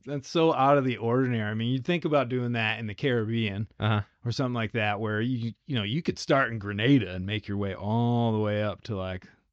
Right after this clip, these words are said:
Speaker 1: the U S V I. I
Speaker 2: Yeah.
Speaker 1: knew a guy who, I believe he started in either Venezuela
Speaker 2: Uh-huh.
Speaker 1: or in Grenada, and he windsurfed all the way back up to,
Speaker 2: Oh.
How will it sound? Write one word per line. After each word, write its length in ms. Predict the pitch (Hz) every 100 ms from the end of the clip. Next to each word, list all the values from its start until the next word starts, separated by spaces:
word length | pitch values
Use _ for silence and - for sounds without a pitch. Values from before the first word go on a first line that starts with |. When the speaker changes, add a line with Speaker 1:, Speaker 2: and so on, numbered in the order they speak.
| 233
Speaker 1:
the 140 | 143 104
U 240 | 101 135
S 180 | 92 -
V 240 | 98 92 85
I. 260 | 76 87 _ _ _ 120
I 40 |
Speaker 2:
Yeah. 120 | 143
Speaker 1:
knew 120 | 196
a 40 | 139
guy 320 | 127 123 120
who, 420 | 110 117 110 107 - _
I 60 | 107
believe 500 | - 110 139 175 165
he 100 | 123
started 560 | - 135 127 127 123 117
in 300 | 110 104 - _ _ _ -
either 220 | 127 113
Venezuela 880 | 104 120 160 151 139 139 135 139 139
Speaker 2:
Uh-huh. 200 | - 110
Speaker 1:
or 220 | 127 131 123
in 80 |
Grenada, 720 | 110 110 110 113 107 101 101 110
and 120 | 117
he 60 | 107
windsurfed 720 | 113 135 - 117 92 - - _ -
all 200 | 110 117
the 80 | 120
way 120 | 117
back 340 | 110 107 -
up 260 | 117 107 -
to, 280 | - 110 104
Speaker 2:
Oh. 360 | 101 131 101